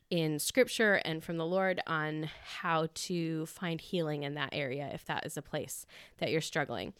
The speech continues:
Um, the next thing is faith, because when we are walking through a season of barrenness, and like Letty said, it may be infertility, it could be so many different things in our lives, but when we're going through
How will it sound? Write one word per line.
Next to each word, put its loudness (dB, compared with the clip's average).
Um, 2
the 6
next 6
thing 4
is 2
faith, -2
because 0
when 0
we 2
are 4
walking 4
through 0
a 0
season -2
of -4
barrenness, 0
and -4
like 0
Letty 2
said, 2
it -2
may 2
be 0
infertility, -2
it -4
could -10
be -4
so 4
many 4
different -2
things -4
in 0
our 0
lives, -2
but 0
when 0
we're 0
going 6
through 2